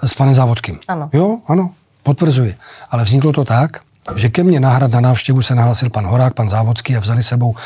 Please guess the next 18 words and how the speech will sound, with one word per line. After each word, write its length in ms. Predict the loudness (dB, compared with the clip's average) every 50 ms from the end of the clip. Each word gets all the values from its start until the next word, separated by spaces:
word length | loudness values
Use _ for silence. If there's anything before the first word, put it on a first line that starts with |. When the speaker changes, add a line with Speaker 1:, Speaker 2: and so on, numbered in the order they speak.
| -14 -16 -10 -4
Speaker 1:
přivedli 380 | 0 0 2 2 2 2 2
sebou 420 | 2 0 0 0 2 2 2 0 -2 -4 -10 -6
velvyslance 680 | 0 2 4 4 4 4 2 2 2 0 0 0 0 0
Kataru, 360 | -2 -2 0 0 2 2 0
který 280 | 0 -2 -2 0 2 2
je 180 | 2 0 -2 -2
nerezidentní 600 | 0 0 2 2 4 4 4 2 2 0 -2 -2
a 40 | -2
sedí 220 | 0 0 0 0
v 20 | 2
Berlíně. 420 | 2 2 2 2 2 0 -2 -4 -10 _ _ _ -20 -20 -20 -16 -14 -12 -12 -12 -12 -8 -4
A 60 | -2
říkali 320 | 0 0 2 2 2 2 4
mě: 260 | 4 4 4 2 0 -2 -8 -20 -20 -20 -20 -20 -20 _ -4
„Pan 140 | -2 0 2
velvyslanec 840 | 2 4 4 2 2 2 2 2 2 2 2 2 0 -2 -6 -6 _ _ _ _ _ _ _ -4
je 80 | 0 2
rád, 280 | 2 4 4 2 0